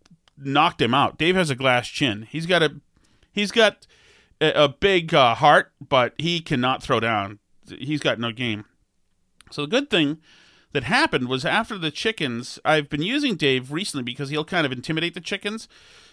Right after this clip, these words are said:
I don't use him to torture the chickens, but when he's around, they're like, "Oh man, we don't wanna be near this psycho." <clears throat> So I've been using him to kind of, like, um, round up the chickens so they go back in their coop.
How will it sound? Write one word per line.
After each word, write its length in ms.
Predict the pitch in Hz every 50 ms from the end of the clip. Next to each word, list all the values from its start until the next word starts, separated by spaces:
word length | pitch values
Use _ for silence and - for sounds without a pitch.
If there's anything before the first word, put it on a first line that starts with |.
| _ -
I 100 | - 185
don't 160 | 214 240 214
use 120 | 208 196
him 60 | 180 165
to 80 | 170
torture 300 | - - 175 165 156 -
the 100 | 120 113
chickens, 340 | 107 - 123 113 - 117 113
but 200 | - 151 135 - _
when 200 | - 147 143 147
he's 200 | 175 190 185 156
around, 260 | 143 139 151 156 156
they're 100 | 151 143
like, 160 | 131 120 113
"Oh 140 | 131 127 110
man, 280 | 101 107 107 107 95 95
we 100 | 107 110
don't 120 | 107 104
wanna 120 | 101 104
be 100 | 101 104
near 140 | 101 101 101
this 200 | 104 110 110 - - _ _ -
psycho." 560 | 113 - - 123 107 104 - 110 104 107 110 - _ _ _
<clears throat> 100 | - - - 294 - - - 156 113 - _ _ _ _ _ _ - - _ _ _ _ _ _ _ _
So 480 | - - - - 202 180 170 160 151 - - _ _ _ _ _ _ _ _ _ _ _ _ _ _ _ -
I've 160 | 151 151 151
been 180 | 151 156 156 165
using 320 | 175 190 214 214 202 190
him 120 | 180 180 165
to 120 | 160 151
kind 280 | - - 165 165 160 156
of, 120 | 151 139 147
like, 240 | 143 139 127 -
um, 560 | 143 131 127 120 120 117 117 117 113 113 - -
round 540 | - - 135 127 131 147 160 175 180 175 170
up 180 | 170 170 - -
the 120 | 151 147
chickens 320 | 139 - 156 - 147 - -
so 80 | 147
they 80 | 127 127
go 120 | 127 131
back 280 | 123 - 139 143 143 -
in 100 | 143 127
their 200 | 123 117 113 110 _ _
coop. 280 | - - 180 220 -